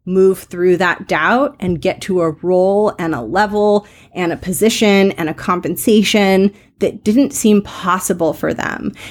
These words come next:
It's so easy to talk yourself out of it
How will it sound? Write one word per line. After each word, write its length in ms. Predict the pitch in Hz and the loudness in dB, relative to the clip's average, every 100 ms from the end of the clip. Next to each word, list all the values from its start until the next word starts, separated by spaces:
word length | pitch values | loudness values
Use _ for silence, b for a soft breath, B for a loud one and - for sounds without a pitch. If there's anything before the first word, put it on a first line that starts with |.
| B _ | B _
It's 200 | - - | -18 -10
so 320 | - 202 220 233 | 0 4 4 4
easy 380 | 208 196 208 | 4 6 4
to 280 | 208 - 190 | 2 0 0
talk 380 | - - 175 185 | 0 -4 -4 -2
yourself 500 | 185 180 - 190 - - | -6 -4 -4 -6 -6 -2
out 200 | 165 202 | 0 0
of 120 | 214 | 2
it 260 | 247 262 | 2 0